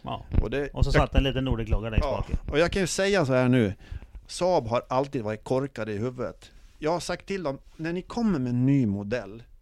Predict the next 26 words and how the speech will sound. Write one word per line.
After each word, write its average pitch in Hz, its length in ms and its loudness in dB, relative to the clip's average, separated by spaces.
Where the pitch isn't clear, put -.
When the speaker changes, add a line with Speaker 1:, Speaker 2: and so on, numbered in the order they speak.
Speaker 2:
så - 140 -8
måste 160 400 -4
ni 117 80 -4
ju 113 80 -4
styla 135 380 -4
upp - 300 -4
bilen 110 340 -10
så 120 80 -10
att 117 80 -8
den 135 160 -6
blir 208 200 -6
så 120 120 -8
här 120 140 -4
som 123 160 -10
att - 200 -12
när 135 160 -2
det 147 60 -8
kommer 202 300 -8
en 135 160 -6
B 131 140 -6
M 131 140 -8
W-snubbe 107 480 -8
och 104 100 -8
en, 110 160 -10
en 113 320 -4
Audi-snubbe, 104 580 -10